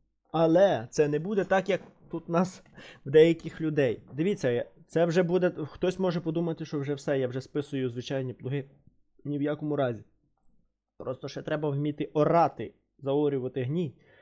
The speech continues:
щоб весняна культивація не видерла вам цей гній на поверхню. <laughs> Я тут дивлюсь, люди орють глибоко, все прекрасно, але гній весь зверху. Це ще треба вміти налаштувати трактора і плуга, щоб заорювати гній. Щоб потім весною ти, коли культивірував, щоб ти не видер його нагору.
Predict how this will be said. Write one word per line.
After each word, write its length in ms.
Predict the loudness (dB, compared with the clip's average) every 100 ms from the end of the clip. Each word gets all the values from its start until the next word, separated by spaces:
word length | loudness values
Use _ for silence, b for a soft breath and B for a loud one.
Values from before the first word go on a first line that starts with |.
| b
щоб 320 | -4 -4 -4 _ _
весняна 440 | -2 -2 0 0 0
культивація 640 | -2 0 2 2 2 -2
не 140 | -2 0
видерла 380 | 0 0 -2 -2
вам 200 | -4 -6
цей 160 | -8
гній 200 | -6 -6
на 120 | -6
поверхню. 500 | -8 -12 -14 -16 -20 _ _ _ _ _ _ _ _ _ _ _ _
<laughs> 20 | -4
Я 260 | -2 -2
тут 180 | -2 0
дивлюсь, 380 | 0 0 -2 -2
люди 260 | -4 -4 -2
орють 380 | 0 2 0
глибоко, 460 | 0 -2 -2 -4 -6
все 200 | -6 -8
прекрасно, 600 | -8 -6 -2 -2 -4 -16 _ b b b
але 200 | -6 -4
гній 280 | -2 -2 0
весь 220 | 0 -2
зверху. 460 | -6 -8 -10 -20 _ _ _ _ _ _ _ _ _ _ _ _ _ _ _ _
Це 160 | 0 0
ще 120 | -2
треба 240 | 0 2
вміти 280 | 2 0 2
налаштувати 560 | 2 2 2 0 0 0
трактора 420 | -2 -2 -2 -2
і 60 |
плуга, 300 | -2 -4 -4
щоб 200 | -4 -6
заорювати 520 | -6 -4 -4 -6 -8 -10
гній. 240 | -12 -18
Щоб 220 | -8 -8 4
потім 340 | 4 4 0
весною 440 | -2 0 2 2
ти, 140 | 2 -2
коли 220 | 0 0
культивірував, 720 | -2 -6 -4 0 2 0 -2
щоб 180 | -6 -2
ти 120 | 0
не 120 | 2
видер 260 | 2 2 2
його 240 | 2 0
нагору. 400 | -4 -6 -8 -10